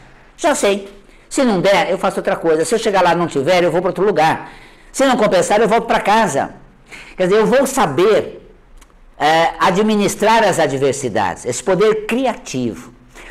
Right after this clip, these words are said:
Outro poder, tenho força e vigor, massa muscular. Tenho fibra e consistência, fibra óssea. Que mais? Tenho barreira de limite,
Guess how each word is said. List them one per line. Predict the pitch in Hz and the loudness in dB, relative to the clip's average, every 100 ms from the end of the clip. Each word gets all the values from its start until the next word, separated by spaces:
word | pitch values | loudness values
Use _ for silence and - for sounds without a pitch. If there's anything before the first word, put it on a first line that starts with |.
| - | -6
Outro | 214 240 233 | 2 2 2
poder, | 233 208 185 214 113 - - - - - - | 0 0 2 2 0 -6 -16 -20 -20 -16 -2
tenho | 220 202 | 0 0
força | - 254 269 262 | 0 2 2 -2
e | |
vigor, | 196 202 143 127 101 - - - _ - - - - | -4 -4 0 0 -2 -10 -18 -20 _ -20 -20 -20 -8
massa | 135 160 - | -2 -2 0
muscular. | 196 214 - 226 214 220 - - - - _ - - - | 0 0 -2 0 2 0 -4 -12 -20 -20 _ -20 -20 -4
Tenho | 208 226 214 | 0 0 0
fibra | - - 302 254 240 | -4 0 2 2 0
e | |
consistência, | 233 226 220 202 - 196 202 175 - 101 | 2 0 0 -2 -2 -2 0 -2 -4 -8
fibra | - - 175 196 190 214 | -6 -2 0 2 4 4
óssea. | 202 - 110 - - - - _ _ _ _ - | 0 -2 -8 -8 -20 -20 -20 _ _ _ _ -4
Que | 202 | 0
mais? | 208 175 117 - - - - - - | 2 2 0 -6 -20 -20 -20 -20 -16
Tenho | - 226 233 | 0 2 2
barreira | 202 202 185 220 240 208 160 147 | 2 2 4 4 4 4 2 2
de | 151 | 2
limite, | 214 202 196 254 254 - - - | 2 2 2 2 2 -2 -10 -18